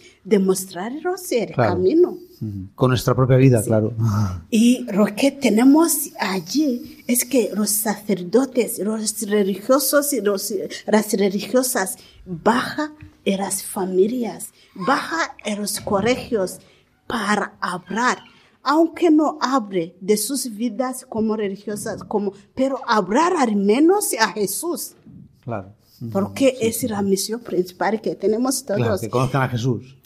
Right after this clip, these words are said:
Speaker 1: Sí. Y así los jóvenes tienen curiosidad de saber qué es Jesús, qué tanto como, qué tanto mayores, qué ta-, qué,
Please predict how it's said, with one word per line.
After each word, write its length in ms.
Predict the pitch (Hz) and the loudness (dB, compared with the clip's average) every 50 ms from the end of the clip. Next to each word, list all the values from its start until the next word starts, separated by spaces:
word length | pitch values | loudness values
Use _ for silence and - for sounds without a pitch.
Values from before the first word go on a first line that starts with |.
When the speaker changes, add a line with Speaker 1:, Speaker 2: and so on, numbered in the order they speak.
| _ - | _ -10
Speaker 1:
Sí. 260 | - - 220 190 - - _ _ _ _ _ _ - | -8 -6 -6 -6 -8 -12 _ _ _ _ _ _ 4
Y 200 | 285 269 302 302 | 4 4 4 4
así 600 | 277 247 247 247 - - 277 302 302 311 311 - - - - 226 226 | 2 -2 -2 -2 -2 -4 -2 -2 -2 -2 -4 -8 -14 -12 -4 0 4
los 240 | 233 254 240 - - | 4 4 2 2 -4
jóvenes 640 | - - 262 294 262 302 311 311 330 311 - - - - - | 0 2 2 2 4 4 6 6 6 4 2 -6 -8 -10 -6
tienen 400 | - 247 254 285 320 330 349 - | 0 4 6 8 8 8 6 4
curiosidad 920 | - - - 220 226 220 220 208 - - - 214 - - 277 277 262 - - _ _ _ _ _ | 0 -4 -2 0 2 2 2 0 0 -2 -2 -4 -2 -2 -4 -4 -4 -8 -12 _ _ _ _ _
de 120 | - 208 - | -6 -6 -6
saber 520 | - - - 202 202 277 277 226 - - - - | -4 -6 -6 -4 -4 -4 -4 -4 -6 -12 -12 -10
qué 420 | - - - - 320 320 320 330 302 | -6 -4 -2 0 0 0 0 -2 -2
es 140 | 294 - - | -4 -4 -4
Jesús, 680 | 294 262 - 254 - - - - 254 277 233 - - - _ _ _ _ _ _ - | -6 -2 -2 -2 -4 -4 -6 -6 -6 -6 -6 -8 -12 -18 _ _ _ _ _ _ -14
qué 180 | - - 233 | -8 -8 -8
tanto 800 | - - 254 262 277 269 - - - 294 254 269 233 233 226 233 - - - - _ _ - | -6 -4 -2 0 2 0 0 0 -2 2 2 2 2 0 -2 -6 -8 -18 -20 -20 _ _ 0
como, 720 | - 247 247 247 247 247 240 233 226 220 220 202 196 - - - _ _ _ _ _ _ _ _ _ _ _ _ _ _ _ _ _ _ _ - | 4 6 6 8 6 6 4 2 2 2 2 0 0 -2 -8 -14 _ _ _ _ _ _ _ _ _ _ _ _ _ _ _ _ _ _ _ -10
qué 180 | - - 208 | -6 -6 -6
tanto 400 | - - - - 214 - - 240 | -4 -2 -2 -2 -2 -2 0 0
mayores, 840 | 233 220 220 196 190 190 190 185 202 220 220 247 233 233 226 - 202 | 2 2 2 2 0 -2 -4 -2 -2 2 2 2 2 2 0 -2 -4
qué 160 | - - 190 185 | -6 -10 -12 -8
ta-, 540 | - 208 214 214 226 226 208 196 208 202 - - | -8 -6 -4 -4 -4 -2 -2 -4 -4 -6 -8 -10
qué, 380 | - - 226 202 208 202 - | -2 -2 -2 -2 -2 -6 -8